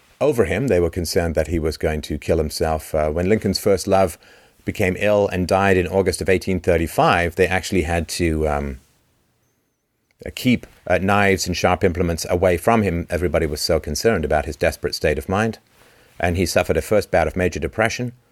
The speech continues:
had another one in eighteen forty-one, and, uh, people kept guns and knives away from him. According to one biographer, letters left by the president's friends referred to him as the most depressed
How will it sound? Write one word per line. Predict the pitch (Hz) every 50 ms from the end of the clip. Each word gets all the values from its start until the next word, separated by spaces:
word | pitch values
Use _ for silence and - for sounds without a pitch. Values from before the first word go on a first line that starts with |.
| _ _ _ _ _ _
had | - 85 80
another | 78 82 87 87 87
one | 82 85 82 80 82 - -
in | 85 80 80 78 80 -
eighteen | - 87 87 - - 82 78
forty-one, | - - - 82 76 73 71 69 90 104 117 123 104 - _ _ _ _ _ _ _ _ _ _ _ _ _ _ _ _ _ _ _ _ _ _ _ - _
and, | 80 80 76 78 78
uh, | 80 78 82 73
people | 65 - 104 85 80
kept | - 85 73 -
guns | - 78 76 78 78
and | 78
knives | 78 78 78 76 -
away | 78 87 101
from | 101 - 87
him. | 73 76 76 - _ _ _ _ _ _ - - - - _ _ _ _ _ _ _ _
According | - 117 - 160 151 143 123
to | 131
one | 127 139 151 139
biographer, | 123 120 123 120 107 90 104 95
letters | 92 98 107 113 - -
left | 101 98 -
by | - 95
the | 90
president's | 87 - 113 104 - 92 92 85 -
friends | - 107 101 98 92 -
referred | 95 - - 117 127 123 123
to | 104 87
him | 95 92 87 87
as | - - 87 90 85 - - -
the | 95 -
most | 92 90 104 113 - - 107 104
depressed | - 104 - - - - 131 131 117 - - - -